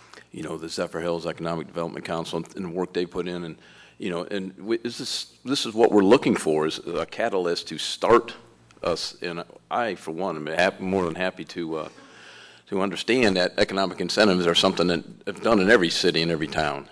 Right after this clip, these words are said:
And, and I'm really excited for us to, to get started with, uh, Paducah and, um, you know, the six hundred jobs, the, the, the tax revenue it does bring.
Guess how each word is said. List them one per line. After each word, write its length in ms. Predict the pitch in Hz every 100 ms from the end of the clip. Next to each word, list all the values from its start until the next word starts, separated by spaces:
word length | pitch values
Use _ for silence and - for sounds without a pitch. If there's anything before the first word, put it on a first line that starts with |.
| -
And, 160 | 90 -
and 240 | 87 85 - -
I'm 220 | 90 92
really 220 | 98 92
excited 420 | 82 - 101 95
for 200 | - 92
us 160 | 92 -
to, 260 | 87 82 82
to 280 | - 90 85
get 200 | - 90
started 340 | - 85 98 98
with, 300 | 101 - -
uh, 200 | 87 87 _ - - -
Paducah 520 | 82 92 101 117 113
and, 300 | 90 80 76
um, 380 | 76 76 76 76 _ _ _ _ - _ _ -
you 140 | 87
know, 100 | 76
the 100 | 78
six 240 | 76 101 -
hundred 280 | 90 82 71
jobs, 480 | 87 95 104 87
the, 300 | 73 - 73 71
the, 120 | 76
the 160 | 78 80
tax 340 | - 90 87 - - _ _ _ - -
revenue 340 | 92 87 82
it 80 | 76
does 220 | 90 98
bring. 460 | 98 101 104 101 -